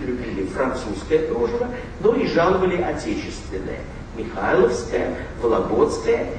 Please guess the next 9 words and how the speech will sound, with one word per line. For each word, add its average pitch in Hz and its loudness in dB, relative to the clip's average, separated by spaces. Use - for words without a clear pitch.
или 175 -2
елецкое - -4
кружево. - -8
Россиянки 202 0
отдавали 190 4
огромное 156 4
предпочтение 160 0
национальным 139 2
шалям. 110 -4